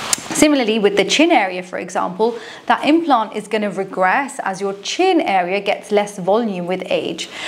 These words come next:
And when you then start developing things like jowls, et cetera, proportionally, it will all start looking off balance. So now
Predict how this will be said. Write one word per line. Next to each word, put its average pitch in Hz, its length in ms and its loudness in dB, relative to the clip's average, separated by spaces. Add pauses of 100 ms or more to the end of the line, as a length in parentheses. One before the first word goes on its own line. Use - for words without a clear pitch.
(200)
And 302 220 2 (100)
when 240 160 4
you 277 80 4
then 254 180 2
start 226 280 0
developing 202 480 -2
things 196 240 -4
like 180 260 -2
jowls, 240 380 2
et - 120 -8
cetera, - 340 -4
proportionally, 226 880 0
it 202 80 0
will 202 180 0
all 233 180 2
start 226 260 0
looking 190 360 -4
off - 340 -2
balance. 175 460 -2 (260)
So - 400 2 (100)
now 226 680 4